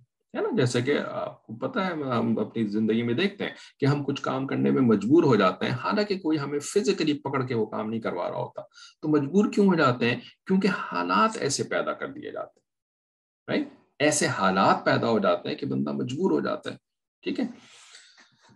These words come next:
تو شیاطین پھر وہ حالات کیسے پیدا کرتے ہیں؟ ایک تو مستقل گناہ کے آئیڈیاز، مستقل گناہ کی باتیں،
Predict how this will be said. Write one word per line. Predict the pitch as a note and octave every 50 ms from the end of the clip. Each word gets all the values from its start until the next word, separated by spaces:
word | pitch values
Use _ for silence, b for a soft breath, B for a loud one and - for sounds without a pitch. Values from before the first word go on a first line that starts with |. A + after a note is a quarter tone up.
| _ -
تو | B2+ A#2+ A2+ G#2+ G#2 G#2 G2+ G2 G2 B B B B B B
شیاطین | B - A#2+ A2 G#2+ G#2+ - D#3 F3 F3+ F3+
پھر | - F3+
وہ | E3+ D3+ D#3 D3+ C3+
حالات | B2+ B2 A#2+ C3+ C#3 - -
کیسے | F3+ G3 F#3+ G3+ G3
پیدا | F3 D#3+ D3+ D3 C3+
کرتے | C3 A#2 A2+ - - G2+
ہیں؟ | G#2 A#2 - _ _ _ _ _ _ _ _ _ _ _ _ _ _ _ _ _ _ _ _ b b b b b b b b b _ _ _ _ -
ایک | C3 C3 C3 - -
تو | C#3+ C#3+
مستقل | C#3 - G2+ B2 D3 - - - - - _ - D#3+ D3+ - - _ - G3 G#3+ G3 D3+ A2 F#2+ - - _ _ _ _ _ _ _ _ _ _ _ _ _ _ _ _ _ _ _ -
گناہ | G2+ G2 A2+ A#2 A#2 A2 G#2 G2
کے | - G2+ F#2
آئیڈیاز، | E2+ E2 D#2 C2+ B1 B1 - - - - -
مستقل | C3+ C#3 - - - D3+ D3 - A3 A3 G3+ D3 C3
گناہ | C3 A2+ G2+ F#2+ -
کی | - -
باتیں، | - - - - - -